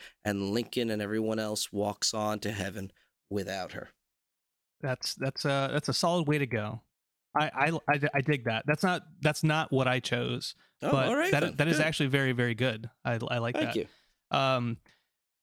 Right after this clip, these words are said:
Speaker 2: uh, I wrote, my ending is far less serious, <laughs> um,
Speaker 1: Okay.
Speaker 2: because the line, the line gets me,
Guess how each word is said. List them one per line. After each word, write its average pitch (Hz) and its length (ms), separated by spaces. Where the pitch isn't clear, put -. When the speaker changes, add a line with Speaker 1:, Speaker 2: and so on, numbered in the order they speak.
Speaker 2:
uh, 147 240
I 147 140
wrote, 190 340
my 147 600
ending 143 360
is 123 320
far 196 420
less 160 480
serious, 120 760
<laughs> - 480
um, 135 280
Speaker 1:
Okay. 113 80
Speaker 2:
because 156 220
the 156 60
line, 190 380
the 131 340
line 196 280
gets 156 360
me, 117 340